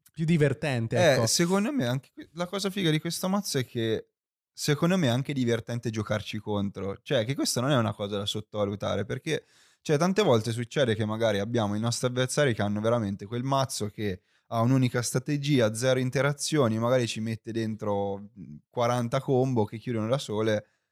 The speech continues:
Speaker 2: Cioè, questo secondo me è da considerare come cosa, l'aspetto sociale all'interno della partita, perché dici: "Cavolo, se lo giochi io son contento, mi diverto", perché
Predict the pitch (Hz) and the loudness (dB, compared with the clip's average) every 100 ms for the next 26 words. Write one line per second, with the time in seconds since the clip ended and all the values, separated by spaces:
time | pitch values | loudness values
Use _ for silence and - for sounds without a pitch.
0 | _ _ _ _ - 147 147 233 - 120 | _ _ _ _ -2 0 2 2 2 0
1 | 131 147 170 120 117 123 135 139 135 131 | 2 4 4 4 2 0 -2 0 2 4
2 | 110 110 110 110 104 107 107 - - 127 | 2 0 -2 0 0 2 0 -2 -2 -4
3 | - _ 117 113 78 - - 127 - 123 | -4 _ 0 0 0 -6 -2 0 4 4
4 | 110 107 113 113 113 110 107 110 117 117 | 4 2 0 -2 -2 -2 -2 -2 -2 -4
5 | 107 120 123 139 113 120 - 107 92 107 | -2 -4 -6 -6 -8 -8 -6 -4 -6 -8
6 | 143 240 110 95 - 127 - 214 - 240 | -10 -10 -8 -8 -10 -14 -14 -14 -14 -10
7 | - 107 104 117 127 147 113 104 104 107 | -6 -6 -8 -8 -4 0 2 0 -4 -6
8 | 113 123 110 110 110 | -6 -6 -4 -4 -6